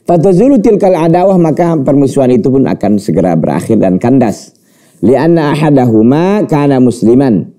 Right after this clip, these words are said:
karena salah satu keduanya itu awalnya di dunia ini muslim.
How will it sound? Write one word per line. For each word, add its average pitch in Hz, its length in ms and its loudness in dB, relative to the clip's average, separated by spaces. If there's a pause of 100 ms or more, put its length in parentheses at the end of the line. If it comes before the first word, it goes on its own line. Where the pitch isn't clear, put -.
(320)
karena 156 320 0
salah 139 240 -2
satu 120 320 0
keduanya 113 400 2
itu 110 320 0
awalnya 107 320 0
di 104 160 2
dunia 104 320 2
ini 117 160 2
muslim. 95 400 0